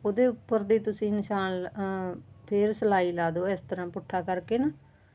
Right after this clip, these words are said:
ਇਹ ਜਿਹੜੀ ਸਿਲਾਈ ਵੱਜੀ ਹੋਈ ਆ ਉਹ ਸਿਲਾਈ ਦੇ ਉੱਪਰ ਉੱਪਰ ਦੀ ਜਾ ਕੇ ਫਿਰ ਆਪਾਂ ਸਿਲਾਈ ਲਾ ਦੇਣੀ ਆ ਇਸ ਤਰ੍ਹਾਂ ਕਰਕੇ।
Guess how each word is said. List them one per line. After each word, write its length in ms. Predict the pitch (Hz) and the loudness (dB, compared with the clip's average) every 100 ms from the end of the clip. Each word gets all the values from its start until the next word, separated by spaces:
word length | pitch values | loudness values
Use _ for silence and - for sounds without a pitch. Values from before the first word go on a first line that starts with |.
| _ _ _ _ _ - | _ _ _ _ _ 2
ਇਹ 200 | 208 214 | 4 6
ਜਿਹੜੀ 260 | 208 208 | 4 2
ਸਿਲਾਈ 360 | 226 226 202 196 | 0 2 4 2
ਵੱਜੀ 380 | 185 170 165 202 | 0 -4 -4 -2
ਹੋਈ 260 | 202 226 | 0 2
ਆ 80 | 247 | 0
ਉਹ 260 | 262 214 226 | 0 0 0
ਸਿਲਾਈ 440 | 226 214 208 208 | 0 2 2 4
ਦੇ 120 | 208 | 2
ਉੱਪਰ 360 | 208 - - 196 | 0 -2 -4 -4
ਉੱਪਰ 240 | 185 - | -2 -4
ਦੀ 180 | 185 196 | -2 -2
ਜਾ 200 | 190 185 | -2 -2
ਕੇ 160 | 175 185 | -4 -8
ਫਿਰ 300 | 185 175 180 | -4 -2 -2
ਆਪਾਂ 280 | 190 - 175 | -4 -6 -10
ਸਿਲਾਈ 380 | - 185 180 | -4 -2 0
ਲਾ 200 | 180 175 | -2 -2
ਦੇਣੀ 320 | 175 175 202 247 | -2 -2 -2 -6
ਆ 40 | - - - - - - - - - - 190 | -8 -18 -20 -20 -20 -20 -20 -20 -20 -4 -4
ਇਸ 100 | - | -2
ਤਰ੍ਹਾਂ 300 | 185 180 175 | -6 -6 -6
ਕਰਕੇ। 340 | 175 - | -6 -8